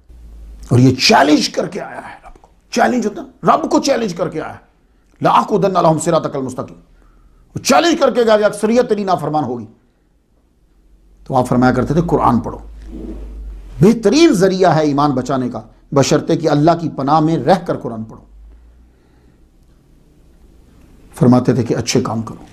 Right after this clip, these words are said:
अच्छा काम वही होता है जो दूसरे को फायदा पहुंचाने की तरगीब दिलाए या फायदा पहुंचाए।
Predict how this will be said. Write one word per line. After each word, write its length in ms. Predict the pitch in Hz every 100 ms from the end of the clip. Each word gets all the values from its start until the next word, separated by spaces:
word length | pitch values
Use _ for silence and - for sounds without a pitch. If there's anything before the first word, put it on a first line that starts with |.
| - - - - - - - - -
अच्छा 240 | - 175
काम 200 | 156 170
वही 220 | 151 139
होता 220 | 226 160 165
है 60 |
जो 100 | 165
दूसरे 400 | 131 151 151 208
को 160 | 196 196
फायदा 380 | - 147 151 180
पहुंचाने 520 | - 143 160 165 196
की 140 | 180
तरगीब 500 | - 170 143 180 208
दिलाए 280 | 202 220 226
या 120 | 202
फायदा 240 | 165 143 139
पहुंचाए। 380 | 120 - 113